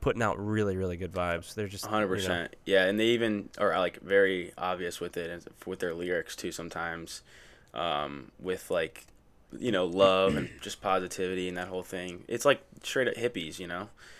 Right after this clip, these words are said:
Speaker 1: Yeah.
Speaker 2: Um, but it also is kind of timeless, so that's what I really appreciate about it. I would say, I would definitely agree that it's, like, the best, it's, like, the best, most complete,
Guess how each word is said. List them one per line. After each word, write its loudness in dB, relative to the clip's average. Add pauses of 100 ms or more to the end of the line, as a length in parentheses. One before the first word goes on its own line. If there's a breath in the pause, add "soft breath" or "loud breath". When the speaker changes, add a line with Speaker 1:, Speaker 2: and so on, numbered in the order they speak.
(440 loud breath)
Speaker 1:
Yeah. 6
Speaker 2:
Um, -4
but 6
it 10
also 10
is 4
kind 0
of -6
timeless, -2
so -2
that's -2
what 2
I 0
really -2
appreciate -8
about -2
it. -4 (840 loud breath)
I 12
would 10
say, 8
I 12
would 10
definitely 8
agree 2
that 8
it's, 0
like, 2
the -4
best, 4
it's, -2
like, 0
the 0
best, 2
most -4
complete, -6